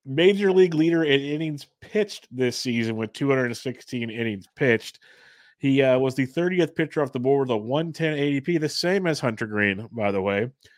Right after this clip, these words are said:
And he finished twelfth at the starting pitching position with a three two five E R A, a one zero seven whip, and a hundred ninety-four strikeouts. Kinda Kirby-esque,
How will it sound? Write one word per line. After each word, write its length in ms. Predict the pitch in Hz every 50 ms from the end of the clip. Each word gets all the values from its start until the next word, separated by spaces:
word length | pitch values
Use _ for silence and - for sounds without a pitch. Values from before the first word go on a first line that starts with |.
| _ _ _ _ - -
And 140 | - 131 135
he 100 | 147 151
finished 460 | 143 - 165 160 160 160 143 - -
twelfth 560 | - - - 160 180 214 202 160 131 - - - -
at 200 | 110 107 104 -
the 80 | -
starting 300 | - - 117 107 107 104
pitching 300 | - - 110 98 - 104
position 320 | 98 101 107 110 104 - 113
with 120 | 104 101
a 40 | -
three 200 | - - 131 139
two 200 | 135 - 120 113
five 340 | - - 110 101 98 98 95
E 120 | 95 98
R 220 | 98 92 90 92 90
A, 160 | 92 101 104 - _ _ _ _ _ _ -
a 80 | 131
one 340 | 135 139 139 147 165 170 170
zero 300 | 156 147 139 120 110 104
seven 360 | 101 - 107 101 92 95 92
whip, 240 | 90 95 95 101 - _ _ _ _ _ _ _ _ -
and 240 | 147 156 180 190 196
a 60 | 214
hundred 300 | 139 139 120 120 113 104
ninety-four 420 | 101 101 98 98 95 - - 101 92
strikeouts. 500 | - - 98 95 92 104 104 113 123 -
Kinda 280 | - - 214 254 262 247
Kirby-esque, 760 | - - 220 226 220 214 208 226 247 175 127 - - - -